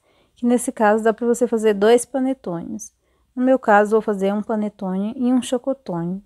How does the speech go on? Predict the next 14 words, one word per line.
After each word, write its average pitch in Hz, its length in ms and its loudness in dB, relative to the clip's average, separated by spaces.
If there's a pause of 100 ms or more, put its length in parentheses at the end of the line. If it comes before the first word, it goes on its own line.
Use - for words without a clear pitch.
Para 208 180 0
o 208 40 -4
chocotone, 220 720 -2
eu 277 80 2
vou 240 100 2
colocar 240 480 0
cento 247 300 -6
e - 20 -16
cinquenta 247 380 -4
gramas 208 480 -2
de 240 80 0
gotinhas 233 560 0
de 214 80 -12
chocolate 196 680 -4